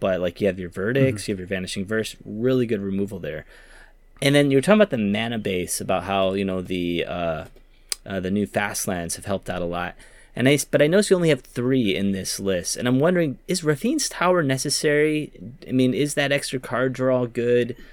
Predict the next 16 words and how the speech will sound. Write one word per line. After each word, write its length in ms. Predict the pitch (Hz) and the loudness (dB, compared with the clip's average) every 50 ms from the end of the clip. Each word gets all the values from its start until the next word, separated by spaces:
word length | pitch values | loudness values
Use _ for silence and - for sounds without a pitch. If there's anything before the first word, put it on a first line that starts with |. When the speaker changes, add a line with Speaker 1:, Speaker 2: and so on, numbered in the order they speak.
| - - | -10 -4
Speaker 1:
or 160 | - 104 110 | -2 -2 0
have, 240 | 101 110 123 123 - - | 0 0 0 -2 -2 -4
fixing 320 | - 127 120 - - 131 | -6 -6 -6 -4 -2 -2
that 160 | 123 113 107 98 | 0 0 0 -2
mana, 280 | 104 107 110 113 113 | -2 -2 -2 -2 -2
is 160 | 98 101 101 | -2 -4 -2
that 220 | 120 123 117 110 - | -2 -4 -4 -4 -2
good? 240 | - 123 123 120 - - - - - - | 0 0 0 0 0 -6 -20 -20 -18 -14
Can't 300 | - - 156 170 190 190 - | -8 -4 -2 -2 -2 -2 -4
you 60 | 151 | -2
just 300 | 131 143 139 135 - - | 0 0 0 0 -2 -2
maybe 200 | 127 127 123 123 | -2 -2 -2 -4
go 260 | 123 - 117 117 110 | -4 -4 -4 -4 -4
up 320 | - 98 104 117 - - - | -6 -4 -6 -6 -8 -10 -10
to, 140 | - - 117 | -4 -4 -2
like, 320 | 113 110 107 101 - - | 0 0 -2 -2 -4 -8